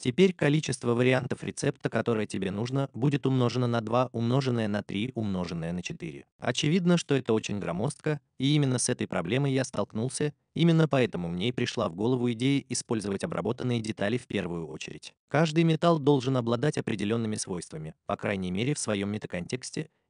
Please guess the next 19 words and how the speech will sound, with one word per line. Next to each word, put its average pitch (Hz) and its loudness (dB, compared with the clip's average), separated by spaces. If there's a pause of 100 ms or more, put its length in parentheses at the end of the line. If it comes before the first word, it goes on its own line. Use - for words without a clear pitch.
и 147 4
основываясь 113 0
на 90 -4
этих - -10
свойствах, - -12
вы 120 2
можете 170 4
сделать 135 2
определённые 113 0
выводы 110 2
обработанные 87 -2
детали. 76 -10 (140)
Это, - 0
по - 2
сути, 160 -4
приводит 127 0
к - -14
снижению 101 -2
производительности. 101 -4